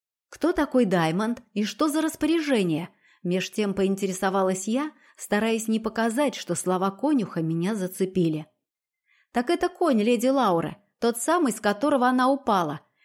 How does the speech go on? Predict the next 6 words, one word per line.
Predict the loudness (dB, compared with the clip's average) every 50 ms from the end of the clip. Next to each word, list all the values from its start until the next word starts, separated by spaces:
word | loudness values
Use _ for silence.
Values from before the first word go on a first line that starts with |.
| _ -2
Мистер | 0 0 0 2 2 2 2
Нуар | 4 4 4 4 2 2 0
приказал | -2 -4 0 0 0 2 2 2 2 2
избавиться | 2 2 2 2 2 2 2 0 -2 -2 -2
от | -2 0 0
него. | 0 0 2 0 0 0 -4 _